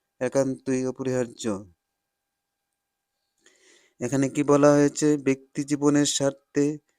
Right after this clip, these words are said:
জাতি জীবনের কল্যাণে এবং মানব জাতির সমঙ্গলের জন্য মানুষের ঐক্যবদ্ধ থাকা একান্তই অপরিহার্য। তাই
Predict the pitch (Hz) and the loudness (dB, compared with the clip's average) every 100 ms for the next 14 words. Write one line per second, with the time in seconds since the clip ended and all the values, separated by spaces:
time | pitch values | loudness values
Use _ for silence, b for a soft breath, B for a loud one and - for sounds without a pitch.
0 | _ _ _ - 131 131 143 147 143 147 | _ _ _ 2 2 4 -2 -2 0 0
1 | 139 - 143 139 139 143 147 156 - _ | 0 2 0 2 0 0 -2 -4 -10 _
2 | _ _ _ _ 135 135 143 139 135 139 | _ _ _ _ -6 -2 0 2 0 0
3 | 143 139 - 143 139 143 139 - - - | -2 -8 -4 -2 0 -2 -2 -6 -6 -4
4 | 143 139 139 139 143 143 139 139 135 135 | -4 -2 -2 0 2 2 0 -4 -2 -2
5 | 135 131 135 139 139 135 139 131 135 143 | -2 -4 -10 -10 -6 -4 -4 -4 -6 -6
6 | 139 _ _ _ - 123 139 131 135 131 | -8 _ _ _ -8 -2 2 0 0 -4
7 | 131 135 131 127 120 - 117 110 _ _ | -2 -2 -2 -2 -2 -6 -8 -8 _ _
8 | b b b b _ - 131 | b b b b _ 2 4